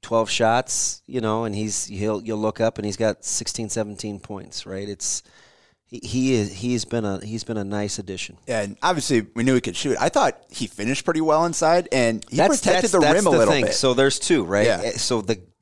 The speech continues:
Speaker 1: if they wanna go where this team wants to go
Speaker 2: Yeah.
Speaker 1: nationally, he's gotta be able to clean the glass and finish around the rim.
Speaker 2: Yeah.
Speaker 1: Right? 'Cause you're not always gonna shoot it well.
Speaker 2: Yep.
Speaker 1: So sometimes you have to be able to go get something easy
Speaker 2: And
Speaker 1: at
Speaker 2: he's
Speaker 1: the
Speaker 2: the tallest
Speaker 1: basket.
Speaker 2: on the team.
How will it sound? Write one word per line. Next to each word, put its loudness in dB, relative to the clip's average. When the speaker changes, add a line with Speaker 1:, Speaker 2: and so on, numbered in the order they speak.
Speaker 1:
if -4
they 4
wanna 0
go 2
where 0
this 0
team -2
wants -4
to -6
go -2
Speaker 2:
Yeah. -4
Speaker 1:
nationally, -4
he's -6
gotta 2
be 0
able 6
to 0
clean -2
the -2
glass 0
and -6
finish -2
around -6
the -10
rim. -14
Speaker 2:
Yeah. -12
Speaker 1:
Right? -2
'Cause 0
you're 0
not 2
always 2
gonna 0
shoot 0
it -2
well. -10
Speaker 2:
Yep. -18
Speaker 1:
So -10
sometimes 0
you 0
have 2
to -8
be 2
able 2
to -4
go 2
get -4
something -4
easy -4
Speaker 2:
And 2
Speaker 1:
at 2
Speaker 2:
he's 0
Speaker 1:
the 0
Speaker 2:
the 2
tallest 2
Speaker 1:
basket. 4
Speaker 2:
on 2
the -2
team. -2